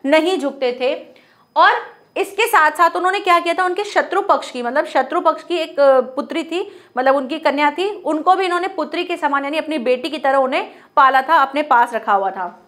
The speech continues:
तो इससे उनकी क्या पता चलती है? इससे उनकी उदारता, यानी कि उनका दिल कितना बड़ा था और उनके अंदर कितनी म-, वात्सल्यता, मतलब कि ममता जैसा भरा हुआ था कि हाँ, कि शत्रु की पुत्री है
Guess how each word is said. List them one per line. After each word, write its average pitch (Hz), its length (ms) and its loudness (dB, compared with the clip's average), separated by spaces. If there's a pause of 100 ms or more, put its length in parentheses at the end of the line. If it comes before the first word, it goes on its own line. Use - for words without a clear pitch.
(960)
तो - 120 0
इससे 392 260 -2
उनकी 403 220 2
क्या 370 200 2
पता 349 160 -2
चलती 359 260 -4
है? 392 60 0
इससे 302 280 -4
उनकी 339 240 -2
उदारता, 262 560 4
यानी 247 220 -6
कि 311 100 -6
उनका 302 200 0
दिल 262 320 0
कितना 294 280 0
बड़ा 240 360 4
था 247 440 0
और 311 220 6
उनके 311 360 -2
अंदर 269 280 2
कितनी 294 400 -6
म-, 214 600 -2
वात्सल्यता, 277 580 2
मतलब 247 300 -4
कि 381 180 -4 (260)
ममता 294 360 4
जैसा 269 440 2 (160)
भरा 233 300 4
हुआ 247 180 4
था 269 120 2
कि 320 160 -6
हाँ, 277 360 2
कि 262 120 -8
शत्रु 254 440 -2
की 311 120 -8
पुत्री 262 360 -6
है 311 240 0